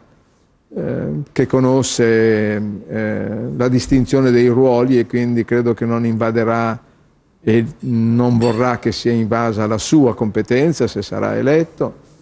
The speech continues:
È un, ha una certa esperienza di tessitore.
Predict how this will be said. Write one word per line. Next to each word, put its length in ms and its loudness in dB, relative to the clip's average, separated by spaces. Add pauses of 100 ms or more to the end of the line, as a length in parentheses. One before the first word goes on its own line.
(540)
È 540 2
un, 580 -4
ha 160 0
una 200 0
certa 840 -2 (180)
esperienza 1500 0 (840)
di 240 2
tessitore. 1120 0